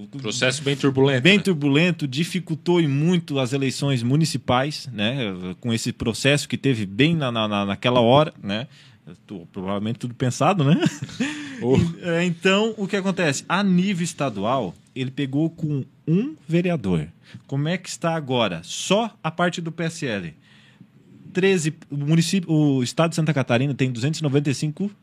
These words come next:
Speaker 2: cidades, né?
Speaker 1: Duzentos e noventa e sete
Speaker 2: Municípios.
Speaker 1: municípios.
Speaker 2: Aumentou agora?
Speaker 1: É,
Speaker 2: Tem mais dois
Speaker 1: é o
Speaker 2: surgindo
Speaker 1: Rin-,
Speaker 2: aí.
Speaker 1: é o Rincão e o, era dois nove sete, se eu não me engano.
Speaker 2: Dois nove sete?
Speaker 1: É.
Speaker 2: Tá. Dois nove sete.
Speaker 1: Dois nove cinco ou dois nove sete,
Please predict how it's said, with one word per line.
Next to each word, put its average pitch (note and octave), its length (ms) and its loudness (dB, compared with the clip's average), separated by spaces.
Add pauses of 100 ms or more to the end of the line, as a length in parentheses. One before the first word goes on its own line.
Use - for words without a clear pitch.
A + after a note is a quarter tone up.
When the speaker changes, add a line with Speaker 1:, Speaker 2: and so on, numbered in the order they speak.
(140)
Speaker 2:
cidades, C3 640 2
né? F#2 120 0
Speaker 1:
Duzentos A#2+ 300 0
e D#3 60 6
noventa A2+ 100 6
e - 40 -8
sete - 280 -10
Speaker 2:
Municípios. - 0 -
Speaker 1:
municípios. - 460 -20 (100)
Speaker 2:
Aumentou B2 360 4
agora? G#3 280 2
Speaker 1:
É, - 20 0
Speaker 2:
Tem A#2+ 160 -2
mais D#3 200 4
dois F3+ 220 4
Speaker 1:
é - 20 -4
o - 0 -
Speaker 2:
surgindo E3 320 4
Speaker 1:
Rin-, G3+ 80 2
Speaker 2:
aí. D#3+ 60 -4
Speaker 1:
é A2 60 -10
o G#2+ 60 -8
Rincão A2+ 500 -10
e D3+ 160 -10
o, C#3+ 300 -10
era A2+ 180 -10
dois A#2 240 -10
nove B2+ 200 -12
sete, B2+ 260 -10
se - 60 -16
eu G2 40 -18
não G2 60 -18
me - 60 -14
engano. - 20 -2
Speaker 2:
Dois C3 140 6
nove B2+ 160 4
sete? - 340 2
Speaker 1:
É. F#2 140 -14
Speaker 2:
Tá. F2 340 -4 (380)
Dois D#3+ 200 -2
nove E3+ 200 0
sete. - 420 -4
Speaker 1:
Dois G2 160 -16
nove F#2+ 220 -16
cinco C3+ 220 -16
ou - 20 -10
dois C#3 120 -10
nove C3+ 160 -12
sete, - 200 -14